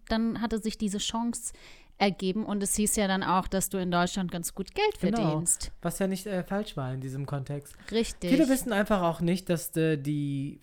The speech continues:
Speaker 2: die meisten Einwanderer beziehungsweise Gastarbeiter
Speaker 1: Mhm.
Speaker 2: aus dem eher ärmlicheren
Speaker 1: Genau.
Speaker 2: türkischen Bereichen kommen, so aus dem tiefanatolischen, aus den sehr, sehr östlichen
Speaker 1: Ja.
Speaker 2: Gebieten,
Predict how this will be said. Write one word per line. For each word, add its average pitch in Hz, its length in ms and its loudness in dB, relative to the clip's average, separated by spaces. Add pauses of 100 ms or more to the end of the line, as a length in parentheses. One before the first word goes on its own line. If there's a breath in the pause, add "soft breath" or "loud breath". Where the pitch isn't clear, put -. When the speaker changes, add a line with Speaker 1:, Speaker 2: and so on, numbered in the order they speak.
Speaker 2:
die 147 200 -6
meisten 165 360 -2
Einwanderer 190 1040 0
beziehungsweise 135 720 -6
Gastarbeiter 208 920 0
Speaker 1:
Mhm. 233 260 4 (840 soft breath)
Speaker 2:
aus 165 260 2
dem 151 380 0
eher 143 380 -4
ärmlicheren 139 840 -2 (160)
Speaker 1:
Genau. 233 300 4
Speaker 2:
türkischen 139 580 -6 (300)
Bereichen 139 520 -6
kommen, 135 260 -8
so 143 140 -8
aus 139 160 -6
dem 143 140 -8
tiefanatolischen, 151 1080 -4
aus 139 120 -8
den 139 220 -8
sehr, 135 160 -6
sehr 139 160 -8
östlichen 170 440 -2
Speaker 1:
Ja. 202 200 6
Speaker 2:
Gebieten, 156 460 0